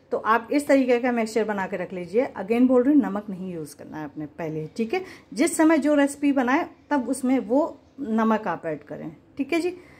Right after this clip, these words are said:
तो मिलते हैं नई रेसिपी के साथ, तब तक के लिए thank you। पहले शॉर्ट वीडियो जाएगा, फिर फुल वीडियो, तो सारे वीडियो, शॉर्ट वीडियो चेक करिएगा, बहुत यूज़फुल टिप्स होते हैं उसमें। आपको, मतलब, सीखने के लिए और आपके घर, जो आप नॉर्मल रेसिपी बनाते हैं,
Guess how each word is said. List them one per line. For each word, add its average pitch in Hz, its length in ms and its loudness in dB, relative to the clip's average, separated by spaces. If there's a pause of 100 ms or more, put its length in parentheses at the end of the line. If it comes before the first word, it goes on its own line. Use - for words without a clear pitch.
(300)
तो 220 320 0 (180)
मिलते 269 280 4
हैं 330 140 6
नई 311 220 4
रेसिपी 285 320 0
के 277 80 0
साथ, 269 160 -2
तब 262 220 -8
तक 262 140 -6
के 285 60 -6
लिए 294 100 0
thank 403 540 -4
you। 392 320 4 (240)
पहले 262 200 4
शॉर्ट 285 280 4
वीडियो 311 240 2
जाएगा, 311 300 2
फिर 339 200 -4
फुल 247 220 0
वीडियो, 165 360 -8 (880)
तो - 60 -6
सारे 262 340 6
वीडियो, 262 280 2
शॉर्ट 226 260 2
वीडियो 247 220 2
चेक 220 280 -2
करिएगा, 247 300 2
बहुत 247 380 0
यूज़फुल 254 360 -2
टिप्स 233 300 -4
होते 220 200 -6
हैं 240 80 0
उसमें। 233 380 -2 (380)
आपको, 208 800 0 (160)
मतलब, 202 480 -2
सीखने 254 420 2
के 262 140 2
लिए 262 200 4
और 233 220 2
आपके 214 260 -2
घर, 220 220 -6
जो 214 180 0
आप 220 140 2
नॉर्मल 214 380 -2
रेसिपी 202 340 -4
बनाते 196 360 -8
हैं, 302 140 0